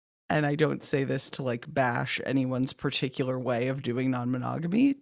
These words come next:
just that sometimes that's the feeling that I get from people who are then looking at me and being, like, pityingly, like,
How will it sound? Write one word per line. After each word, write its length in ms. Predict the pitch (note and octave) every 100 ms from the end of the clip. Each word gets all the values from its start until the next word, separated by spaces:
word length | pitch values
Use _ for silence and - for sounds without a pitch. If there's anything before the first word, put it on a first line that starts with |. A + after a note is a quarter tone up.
| -
just 360 | D#3 C3+ -
that 180 | - -
sometimes 520 | - C#3+ C#3 C3+ C3
that's 340 | - C3+ C3+ -
the 140 | -
feeling 360 | B2 C#3 D3 D#3+
that 100 | E3
I 80 | F3
get 260 | F#3 -
from 160 | - E3
people 300 | D3+ C#3+ C#3+
who 100 | C#3+
are 80 | C#3
then 240 | C3+ C3
looking 320 | C3+ C#3 C#3
at 120 | C3+ A#2
me 160 | C3+
and 140 | C3+ C3+
being, 300 | C3+ C3+ C3+
like, 300 | C3+ C3+ -
pityingly, 600 | D#3+ C#3+ C#3 C#3 C3+ C3+
like, 320 | C#3 D3+ -